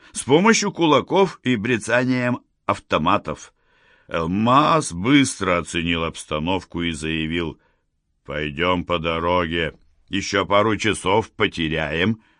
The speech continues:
если не поймаем пулю каких-нибудь придурков». «Включи навигатор». «А что от него толку? Здесь он покажет только эту дорогу». «Ты включи!»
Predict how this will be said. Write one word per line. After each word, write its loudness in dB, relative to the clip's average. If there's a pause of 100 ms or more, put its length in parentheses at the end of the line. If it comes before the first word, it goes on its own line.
(180)
если 0
не 0
поймаем 2
пулю 0
каких-нибудь -2
придурков». -4 (720)
«Включи -2
навигатор». -2 (1040)
«А 6
что 6
от 6
него 8
толку? 2 (600)
Здесь 2
он 6
покажет 4
только 4
эту 6
дорогу». 2
«Ты 4
включи!» 2